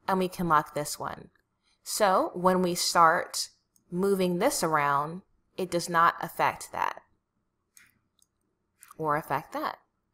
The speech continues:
So say, for instance, if we drag and click and start moving things around, that text stays in the proper place. So if you want to make sure that your alignment doesn't get thrown off,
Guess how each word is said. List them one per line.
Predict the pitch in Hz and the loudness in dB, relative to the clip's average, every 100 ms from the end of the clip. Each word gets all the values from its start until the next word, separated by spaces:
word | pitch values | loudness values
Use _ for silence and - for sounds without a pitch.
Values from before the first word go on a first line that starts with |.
| _ _ _ _ - _ | _ _ _ _ -20 _
So | - - | -10 -8
say, | - 175 | -2 -2
for | 170 131 | 0 0
instance, | 160 - 165 | 0 -4 -6
if | 160 160 | -8 -8
we | 147 | -6
drag | 156 147 143 | 0 2 0
and | 139 | -6
click | - 349 220 185 - - - _ _ _ _ - | -6 -2 0 -2 -6 -20 -20 _ _ _ _ -14
and | 160 | -8
start | - 170 175 | -2 0 0
moving | 170 165 | -2 -2
things | 160 156 147 | -6 -8 -6
around, | 160 269 156 143 147 - _ _ - | -2 2 4 2 0 -10 _ _ 0
that | 180 - | 0 0
text | - 226 156 - - - - | 0 2 2 -2 -12 -12 -16
stays | - 175 160 165 - | -6 -4 -4 -4 -8
in | 151 151 151 147 | -8 -8 -8 -10
the | |
proper | - 147 147 135 | -4 -4 -4 -6
place. | - 76 67 - - _ _ _ _ _ - - - | -6 -6 -8 -12 -14 _ _ _ _ _ -20 -20 -6
So | - 196 - | 4 4 4
if | 262 277 | 0 0
you | 302 | 2
want | 330 285 | 4 4
to | |
make | 220 208 208 | 4 2 0
sure | 208 202 | 0 2
that | 196 - | 0 0
your | 180 | 2
alignment | - 170 160 165 175 170 170 | 2 6 6 6 4 -2 0
doesn't | 165 160 175 160 | 2 2 0 -4
get | 160 - | -4 -4
thrown | 170 156 151 | -2 0 0
off, | - 147 147 185 | 4 6 6 2